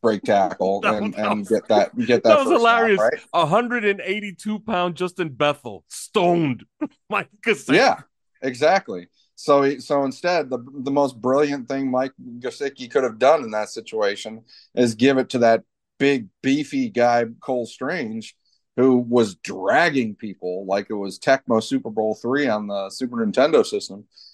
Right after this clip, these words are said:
Speaker 1: And, uh, and it was just, it was, it was awful 'cause I thought they did get the first down at first. But, you know, ultimately the reason they didn't. So from front to back of the game, Andrew Van Ginkel all over the place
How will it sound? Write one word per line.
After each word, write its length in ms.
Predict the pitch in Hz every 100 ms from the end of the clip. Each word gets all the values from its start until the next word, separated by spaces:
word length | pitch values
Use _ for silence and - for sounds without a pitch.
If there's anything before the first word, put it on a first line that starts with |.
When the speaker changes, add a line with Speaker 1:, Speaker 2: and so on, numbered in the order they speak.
| _
Speaker 1:
And, 360 | - 110 110 110
uh, 380 | 107 104 104 101
and 240 | 104 107 107
it 220 | 92 113
was 180 | 113 -
just, 300 | 113 - - -
it 120 | 113
was, 360 | 110 104 - - -
it 80 | 107
was 160 | 98
awful 480 | 113 165 - 107 98
'cause 260 | - 110 104
I 120 | 110
thought 280 | 123 156 123
they 120 | 135
did 200 | 151 180
get 200 | 151 151
the 80 | 120
first 280 | 135 131 120
down 260 | 139 143 113
at 60 | -
first. 300 | 156 107 _ _ _ _ -
But, 240 | 170 170 -
you 100 | 147
know, 160 | 135 135
ultimately 480 | 120 127 131 110 131
the 80 | 120
reason 300 | 127 123 117
they 80 |
didn't. 220 | 117 175 -
So 220 | 123 117 _ _ _
from 200 | 143 135
front 440 | - - 151 156 131
to 80 |
back 400 | 113 143 180 156 -
of 140 | 123
the 80 | 107
game, 480 | 113 175 190 139 123
Andrew 360 | 123 135 127 120
Van 240 | 120 117
Ginkel 440 | 107 143 156 110 107
all 300 | - 120 117
over 140 | 127 123
the 100 | 110
place 460 | - 113 107 -